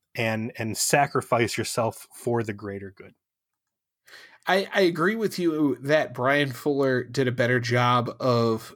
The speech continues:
Speaker 2: making the Malorn seem like a real thing rather than Horace Greeley style Captain Planet villains, as we've said over and over. Uh, my, and, and like I said, I, I, I didn't hate this episode, and I imagine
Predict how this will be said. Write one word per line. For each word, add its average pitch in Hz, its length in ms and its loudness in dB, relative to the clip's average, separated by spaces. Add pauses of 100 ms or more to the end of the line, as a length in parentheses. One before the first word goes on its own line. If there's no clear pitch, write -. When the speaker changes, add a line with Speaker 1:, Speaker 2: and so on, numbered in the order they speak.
(120)
Speaker 2:
making 120 720 0
the 120 380 2
Malorn 117 600 2
seem 117 260 0
like 107 240 0 (240)
a 135 80 4
real 117 440 2
thing 113 400 -2
rather 110 240 0
than 113 240 -2
Horace 113 400 0
Greeley 110 380 0
style 113 560 2
Captain 117 400 -2
Planet 110 340 -4
villains, 117 340 -2
as 113 120 -4
we've 113 160 0
said 120 180 0
over 113 300 0
and 107 80 -4
over. 143 400 2 (680)
Uh, 123 220 0
my, 139 260 -2 (220)
and, 170 220 0
and 196 160 2
like 196 120 4
I 156 60 2
said, 196 220 2
I, 156 60 4 (100)
I, 170 80 0 (720)
I 165 100 4
didn't 185 220 2
hate 190 200 0
this 151 140 0
episode, 127 480 -2
and 151 80 -2
I 147 80 4
imagine 151 540 -2